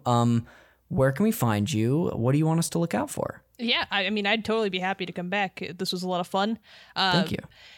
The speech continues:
Speaker 2: you can primarily find me on Twitch. Uh, it's Kreestin, K R E E S T I N. Um, and then on Twitter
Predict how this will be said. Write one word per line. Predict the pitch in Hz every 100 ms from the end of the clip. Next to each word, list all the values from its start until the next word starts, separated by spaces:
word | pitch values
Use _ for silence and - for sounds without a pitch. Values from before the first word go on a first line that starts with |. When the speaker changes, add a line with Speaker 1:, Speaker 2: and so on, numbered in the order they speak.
| -
Speaker 2:
you | 240
can | 240 262 254
primarily | 277 302 302 302
find | 277 277
me | 277
on | 247 214
Twitch. | - 339 - - - - -
Uh, | 196 180
it's | 170 -
Kreestin, | - 233 247 - 339 359 - -
K | - 220
R | 208 190 -
E | 196 214
E | 208 214 214
S | 190 190 -
T | - 214
I | 196
N. | 180 202 254 - -
Um, | 185 180 175 - -
and | 190 190
then | 180 175 170 170 - _ - - -
on | - 180 175 175 - _ -
Twitter | 247 285 285 277